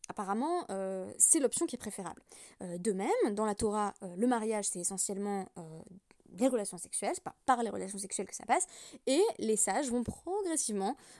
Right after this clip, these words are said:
euh, substituer leur propre modèle, euh, à ce qui semble émaner de la littéralité, euh, de la Torah. Et ce qui m'étonne et me fascine, c'est la confiance avec laquelle, euh, les sages vont affirmer leur propre modèle, sans nier, euh, l'existence,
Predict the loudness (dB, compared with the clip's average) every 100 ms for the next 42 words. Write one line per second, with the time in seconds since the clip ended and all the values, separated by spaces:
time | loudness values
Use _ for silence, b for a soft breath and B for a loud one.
0 | B 2 2 2 0 0 2 2 2 -2
1 | -6 -4 -6 -6 -2 0 0 -4 B B
2 | B -6 -4 -2 0 4 2 2 2 2
3 | 0 -4 -2 0 0 0 -2 -8 -8 -8
4 | -8 -4 -2 0 -2 -8 -14 -16 -10 -4
5 | -4 -4 -12 -16 b b b b _ _
6 | _ -20 B B -4 -2 -2 -2 -2 0
7 | 2 2 0 -2 2 2 4 4 4 2
8 | -2 -4 -4 -4 0 2 8 6 6 -4
9 | 0 2 2 -2 -8 0 2 4 4 2
10 | 2 B B B 2 2 2 0 0 0
11 | -2 -6 -8 -2 0 2 0 0 0 -2
12 | B B 10 10 8 6 6 8 6 2
13 | _ -2 0 2 4 2 4 2 2 0
14 | -2 0 -2